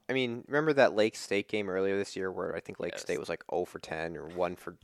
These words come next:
Speaker 1: one for nine or something? You're just like, "This isn't even hockey. Why don't you just call holding on every play?"
Speaker 2: Well, it was the, it was the N H L in oh five, oh six when they called all those penalties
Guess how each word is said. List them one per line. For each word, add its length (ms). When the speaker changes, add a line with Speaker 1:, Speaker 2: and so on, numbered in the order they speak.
Speaker 1:
one 220
for 120
nine 340
or 80
something? 380
You're 120
just 260
like, 180
"This 180
isn't 160
even 180
hockey. 520
Why 140
don't 100
you 60
just 180
call 180
holding 420
on 140
every 180
play?" 320
Speaker 2:
Well, 240
it 60
was 360
the, 220
it 60
was 180
the 180
N 80
H 220
L 200
in 240
oh 80
five, 300
oh 100
six 380
when 120
they 80
called 240
all 140
those 160
penalties 560